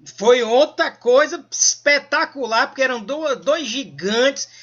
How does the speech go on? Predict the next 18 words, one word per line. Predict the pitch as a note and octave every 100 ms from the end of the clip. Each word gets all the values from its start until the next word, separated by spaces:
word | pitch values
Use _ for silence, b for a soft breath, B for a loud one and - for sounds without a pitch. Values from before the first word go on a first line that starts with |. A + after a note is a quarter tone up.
| B B
duas | D#3 B3+ E4 -
pessoas | C4 F3+ A#3
que | -
tinham | B3+
muito | A3 G#3 B3+ E4+ D4
voto, | D3 E3+ G#3 B3 A3+
né? | A3
O |
seu | - A3
Ma-, | G3 F#3+
o | F#3 F3
seu | - F#3
Mário | F3 F3+ E3+
lá | F3+ F3+
em, | F3+ E3+ D#3+
em | D#3+
Água | E3+ D3+ D3+
Verde, | A#2+ D3 F#3 A#3 A3 A#3+